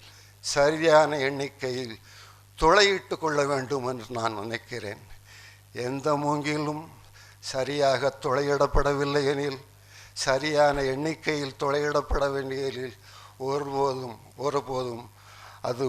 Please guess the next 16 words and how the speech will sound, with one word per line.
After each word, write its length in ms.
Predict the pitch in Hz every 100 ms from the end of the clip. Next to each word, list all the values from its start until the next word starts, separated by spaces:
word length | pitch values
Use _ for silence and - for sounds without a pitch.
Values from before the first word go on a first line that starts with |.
| -
புல்லாங்குழல் 720 | 147 165 160 151 139 131 117
ஆக 300 | 117 131 143
முடியாது 540 | 135 131 131 127 123 131
என்று 240 | 120 104 117
நான் 260 | 110 107
நினைக்கின்றேன். 680 | 98 110 - 120 101 110 - - - - - - - - -
இந்த 280 | 139 131 127 127 117 113 123 147
இளையோர் 540 | 131 143 143 143 135
இலக்கிய 440 | 135 139 135 143 139
பயிற்சிக்கு 580 | - 139 - 151 - 135
வந்திருக்கிற 540 | 123 127 127 - 123 113 104 - - - - - - -
என் 240 | 123 139 127
அருமை 420 | 135 139 143 127 117
இளைய 320 | 131 143 139
நண்பர்களே, 680 | 135 127 131 127 120 117 110 117 123 - - - 123
நீங்கள் 400 | 135 131 120